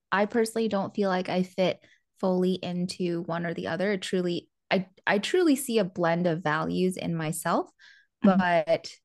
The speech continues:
Speaker 1: to speak about Gen Z specifically, I love how this generation is taking back their work-life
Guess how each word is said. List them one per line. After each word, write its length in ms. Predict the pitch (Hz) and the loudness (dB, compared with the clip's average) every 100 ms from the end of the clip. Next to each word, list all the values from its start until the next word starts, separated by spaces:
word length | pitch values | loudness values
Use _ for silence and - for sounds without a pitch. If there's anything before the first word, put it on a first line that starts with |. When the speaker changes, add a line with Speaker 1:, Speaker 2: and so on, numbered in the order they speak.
| _ _ _ _ | _ _ _ _
Speaker 1:
to 100 | 214 | -4
speak 260 | 208 254 262 | 0 0 0
about 300 | 240 208 190 | 2 0 2
Gen 260 | 190 185 | 2 2
Z 400 | 185 180 175 208 _ _ _ | 2 -2 -2 -6 _ _ _
specifically, 800 | - 190 185 180 185 190 196 - | -4 -2 0 -2 -2 -2 0 0
I 120 | 190 185 | 0 0
love 520 | 180 185 196 233 277 | 2 2 4 2 0
how 320 | - 202 190 | -2 0 0
this 220 | 190 190 | 0 -4
generation 760 | - 185 175 165 180 180 170 175 | -2 -2 0 -2 -2 -2 -4 -2
is 220 | 151 165 - | -4 -4 -6
taking 420 | - 175 180 170 | -8 -4 -4 -2
back 320 | 170 160 - | -2 -4 -6
their 180 | 170 160 | -6 -4
work-life 520 | 165 165 - 156 160 | -4 -8 -6 -6 -6